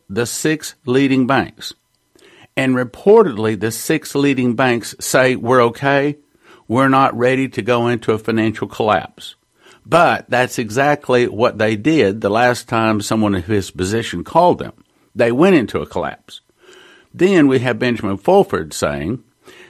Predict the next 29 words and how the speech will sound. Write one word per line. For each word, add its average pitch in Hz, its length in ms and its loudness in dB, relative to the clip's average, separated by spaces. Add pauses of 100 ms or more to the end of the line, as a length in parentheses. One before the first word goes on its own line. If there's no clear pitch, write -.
that 123 340 0
Western 139 460 0
civilization 117 840 -2
is 110 180 -8
heading 117 300 -2
for 107 280 -2
a 101 100 0
reboot 104 800 -2 (300)
over 113 160 -4
the 131 100 0
holidays. 143 720 -2 (640)
Then 175 340 4
we 160 160 4
see, 113 360 0
backing 110 480 -2
up 107 120 -2
from 101 180 -6
that, 135 320 0
this 110 180 -4
Cardinal 123 540 -2
Pell 131 640 -2 (460)
has 123 200 -2
now 127 220 0
been 107 200 -4
fired, 110 1000 -4 (280)
and 107 160 -2
he's 160 420 -4
the 120 100 -2
secret - 720 -6